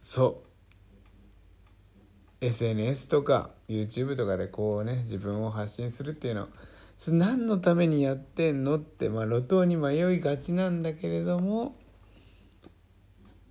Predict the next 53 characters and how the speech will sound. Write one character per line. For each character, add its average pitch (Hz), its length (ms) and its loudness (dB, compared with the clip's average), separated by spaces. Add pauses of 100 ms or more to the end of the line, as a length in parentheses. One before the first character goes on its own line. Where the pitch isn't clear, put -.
(1000)
い 139 160 0
ざ 104 160 0
ね、 104 220 -4 (180)
僕 101 280 -6
が 101 140 -2
な 110 140 -4
ん 131 100 -6
か 120 120 -8
こ 98 280 -2
う、 98 100 -4
近 123 260 -6
く 127 100 -6
に 98 120 -6
来 - 60 -12
た 127 160 0
時 110 220 -4
に、 85 180 -8 (1160)
同 131 100 2 (260)
じ 131 120 2
よ 151 100 6
う 165 60 6
に 151 80 4
思 123 220 0
っ 131 40 -8
て 131 160 -4
く 113 120 -4
れ 107 100 -2
る 110 120 -4
人 120 200 -4
が 107 100 0
い 98 100 -2
た 123 140 -2
ら 104 120 0
嬉 117 280 -2
し 165 180 -4
い 123 40 -4
し 117 180 -8
さ。 - 260 -10 (1600)
そ 160 240 0
ん 170 100 4
な 156 100 4
ん 135 80 0
も 113 160 2
会 113 100 2
い - 20 0
に 107 100 -2
来 - 80 -14
て 98 80 -4
ほ 92 60 -4
し 87 180 -8
い 92 40 -8
し - 160 -10
ね。 87 240 -12